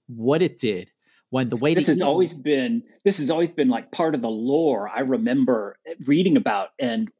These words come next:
Speaker 2: wondering about, "Oh my gosh, how different it could have been," you know, just growing up reading this stuff. But sorry to interrupt. Yeah.
Speaker 1: Oh,
Speaker 2: Tell
Speaker 1: no,
Speaker 2: the
Speaker 1: no, no,
Speaker 2: great
Speaker 1: no. I'm,
Speaker 2: story.
Speaker 1: I'm gonna ask you about that. I'm gonna ask you about this
Speaker 2: Mm-hmm.
Speaker 1: in a moment, Neil, because,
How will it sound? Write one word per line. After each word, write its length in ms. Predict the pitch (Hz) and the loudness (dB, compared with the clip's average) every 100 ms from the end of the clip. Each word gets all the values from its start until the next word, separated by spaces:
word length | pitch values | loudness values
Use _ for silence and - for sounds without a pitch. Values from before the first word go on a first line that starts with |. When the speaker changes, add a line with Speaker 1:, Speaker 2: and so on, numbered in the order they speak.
| 107 | -2
Speaker 2:
wondering 380 | 131 170 160 131 | 2 4 4 4
about, 240 | 123 104 151 | 0 -4 0
"Oh 140 | 165 | 0
my 160 | 139 101 | 0 -2
gosh, 300 | 123 117 - | -4 -4 -2
how 260 | 175 147 - | -2 -2 -2
different 340 | 170 170 131 | -4 -4 -8
it 80 | - | -2
could 140 | 262 | -2
have 120 | 117 | 0
been," 380 | 131 131 110 101 | 2 0 0 -10
you 100 | - | -18
know, 60 | 104 | -14
just 180 | - - | -10 -4
growing 240 | 120 123 | 0 0
up 100 | - | 0
reading 220 | 127 127 113 | 2 2 2
this 120 | - | -6
stuff. 180 | - - | -8 -8
But 120 | - _ _ _ | -12 _ _ _
sorry 240 | - 127 127 | -4 0 2
to 60 | |
interrupt. 340 | 110 208 240 - | 2 0 -2 0
Yeah. 260 | 147 101 - - | 0 0 -8 -4
Speaker 1:
Oh, 120 | 156 | 0
Speaker 2:
Tell 160 | 147 185 | 0 2
Speaker 1:
no, 60 | |
Speaker 2:
the 80 | 190 | 2
Speaker 1:
no, 60 | 202 | 2
no, 40 | |
Speaker 2:
great 120 | 165 185 | 0 0
Speaker 1:
no. 60 | |
I'm, 40 | 175 | 0
Speaker 2:
story. 180 | 180 196 | 2 0
Speaker 1:
I'm 80 | 233 | 0
gonna 200 | 240 254 | 0 0
ask 140 | 302 - | -2 0
you 100 | 175 | 0
about 300 | 147 143 135 | 0 -2 -2
that. 180 | 135 127 | -4 -2
I'm 80 | |
gonna 160 | 143 170 | -2 -2
ask 220 | 170 175 | -2 -2
you 60 | 160 | -2
about 240 | 139 135 | 0 0
this 120 | 135 | 0
Speaker 2:
Mm-hmm. 60 | 151 | -2
Speaker 1:
in 60 | 131 | -4
a 60 | |
moment, 320 | 135 175 143 123 | -2 -2 -4 -6
Neil, 160 | 120 | -4
because, 520 | 131 131 147 131 - | -4 -2 0 0 -4